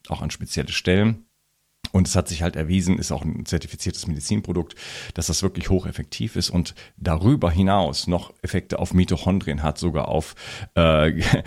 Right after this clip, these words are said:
<laughs> unglaublicherweise auf, ähm, ähm, Genmutationen und, und solche, und viele andere Dinge. Es ist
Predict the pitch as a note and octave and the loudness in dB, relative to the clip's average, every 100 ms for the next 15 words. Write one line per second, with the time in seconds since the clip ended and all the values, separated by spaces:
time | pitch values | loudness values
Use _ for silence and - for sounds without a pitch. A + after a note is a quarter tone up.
0 | - - A#2 - F#2+ F2+ F#2 - E2 F2 | -2 -4 -2 2 4 4 2 2 4 4
1 | F#2 E2+ - D#2+ E2 - - E2 D#2 D2 | 4 2 4 4 2 -2 0 2 2 2
2 | D2 D2 D2 - D#2+ D2 C2 C2+ C2+ D2+ | 0 -2 -6 -8 -6 -6 -4 -2 -2 -4
3 | D2+ D2+ F#2 F#2+ F#2+ F#2 - - F#2 F2+ | -6 2 6 6 4 2 -2 2 4 6
4 | F2+ - E2+ D#2 D#2 D#2 D#2 E2 - E2 | 4 4 0 -2 -2 -2 -2 -2 -2 -4
5 | - - F2+ D2+ E2 - - - C#2+ F#2+ | -4 -8 -4 0 2 2 -2 -4 0 0
6 | - - - A2+ - - B2+ - | -2 -8 -10 -2 0 0 -2 -4